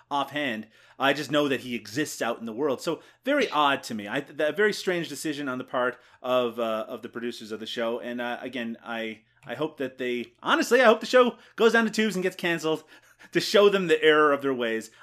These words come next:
I'm just that vindictive. Sarah, I wanna toss it back to you for a second. Now, this episode ends, uh, with the discovery of the murderer. Doesn't matter who it is, uh, but we can ex-, we can expand upon that if we want to. But it also ends with a truly terrible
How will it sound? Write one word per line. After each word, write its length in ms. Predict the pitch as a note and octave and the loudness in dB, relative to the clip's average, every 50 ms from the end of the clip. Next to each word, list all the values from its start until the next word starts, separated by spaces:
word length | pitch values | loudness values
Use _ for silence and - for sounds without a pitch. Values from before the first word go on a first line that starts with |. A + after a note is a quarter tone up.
| - - | -6 -4
I'm 140 | D3 D#3+ D#3 | -4 -2 -2
just 160 | D#3 C#3+ A#2 | -4 -4 -2
that 280 | C3+ B2 B2 - - A#2 | -2 -2 -2 -4 -8 -6
vindictive. 460 | B2 A2+ A2 A#2 G#2+ - - G2+ - _ - - - - - | -6 -6 -4 -6 -8 -8 -10 -14 -14 _ -20 -20 -20 -20 -14
Sarah, 260 | - - C#4+ C#4+ C#4+ | 4 8 10 10 10
I 20 | D4 | 10
wanna 300 | E4 F4+ F4+ A#3+ - - - - - | 8 6 4 4 2 -2 -10 -14 -6
toss 320 | - - F#3+ F#3+ F#3 - | -4 -2 -2 -2 -2 -4
it 80 | D#3+ - | -4 -2
back 220 | D3+ C#3 C#3 C3+ | -2 -2 -2 -4
to 100 | - B2+ | -8 -12
you 180 | A2+ G#2+ A2+ A#2 | -10 -10 -10 -10
for 180 | - - A2+ | -8 -6 -6
a 60 | G2+ | -6
second. 300 | - - A2+ G#2 - A#2+ | -6 -6 -8 -8 -6 -6
Now, 100 | C3 C3+ | -4 -2
this 200 | F3 C#4 C#4+ C#4 | -2 -2 2 2
episode 440 | C4 B3 A#3+ A3+ - F#3+ E3+ E3+ E3 - | 2 2 2 0 -2 0 0 0 -2 -4
ends, 540 | - B2 A#2+ G#2+ G2+ A2+ D#3 F3+ - - - _ _ _ _ _ _ - | -4 -6 -4 -4 -6 -8 -10 -12 -14 -16 -18 _ _ _ _ _ _ -2
uh, 260 | C3 C3+ B2+ B2+ C3 | 0 2 2 2 0
with 180 | D3+ D#3+ D#3 - | -2 -4 -4 -4
the 80 | E3 | -6
discovery 760 | C#3+ C#3+ C#3+ - - - G3 G3 G3+ E3 F#3+ F#3+ F#3 F3+ F3+ | -6 -6 -6 -8 -6 -2 0 0 0 0 0 0 0 0 -2
of 400 | - - D3 D3 C#3+ C#3 B2+ B2+ - | -2 0 2 2 2 2 -2 -6 -10
the 160 | - B2 C3+ | -6 -4 -4
murderer. 600 | C3 C3 C3+ C#3+ C#3 B2 A#2+ A2 G#2+ A#2+ C3 - _ _ _ _ - | -2 0 2 2 2 0 0 -2 -2 -2 -4 -6 _ _ _ _ 4
Doesn't 240 | B3 A3+ G3 G3+ F#3 | 4 6 6 4 0
matter 240 | E3+ E3+ E3+ D#3+ D3+ | 2 2 4 4 4
who 120 | D3 C#3 | 4 4
it 60 | C3+ C3 | 4 2
is, 280 | C3 C3 C3 C3 - - _ _ _ _ _ _ _ - | 2 2 0 -4 -6 -14 _ _ _ _ _ _ _ 0
uh, 380 | D3 C#3+ C3+ C3 C3 B2+ B2+ B2 - - | 2 4 4 4 4 2 0 -2 -2 0
but 180 | D3+ C#3 C#3 C3+ | 2 2 2 0
we 80 | D#3 | -2
can 240 | D#3 - D#3 C#3+ C#3 | -2 -2 -2 -2 -2
ex-, 260 | C3+ B2+ - - - | -4 -6 -6 -8 -6
we 120 | G#3+ F#3 E3+ | -6 -4 -2
can 80 | F3 D3+ | -2 -2
expand 340 | C3+ - - D3+ B2+ A#2+ | -2 -2 -2 0 0 0
upon 220 | A#2+ B2+ B2 A#2 A2 | 0 -2 -2 -2 -2
that 120 | A2 G#2+ | -4 -6
if 100 | G#2+ - A2 | -6 -8 -10
we 60 | G#2+ | -10
want 240 | G2+ G2+ G#2 G2 - | -10 -10 -12 -10 -12
to. 160 | A2+ G#2+ G#2 _ - - - - | -12 -14 -14 _ -20 -20 -18 -2
But 140 | - F3 F3+ | 2 4 4
it 100 | F#3 F#3+ - | 4 4 2
also 380 | D#3+ F#3+ G#3+ A3 - A3+ G3+ | 4 4 4 4 2 0 0
ends 340 | C#3+ D#3 D3+ D#3 D#3+ D3 C#3+ | 0 -2 -2 -2 -4 -6 -6
with 200 | B2+ C#3 C3+ - | -8 -6 -4 -4
a 80 | C3+ C3+ | -6 -6
truly 560 | - - - - - D4 D#4 D4 B3+ A3+ G3 D#3+ | -6 -10 -14 -8 -4 -2 -2 0 -2 -4 -6 -8
terrible 680 | - - - G3 F#3 F3 D3+ B2+ B2 B2 A#2+ A#2 - | -8 -6 -2 2 2 4 4 2 0 -2 -2 -4 -6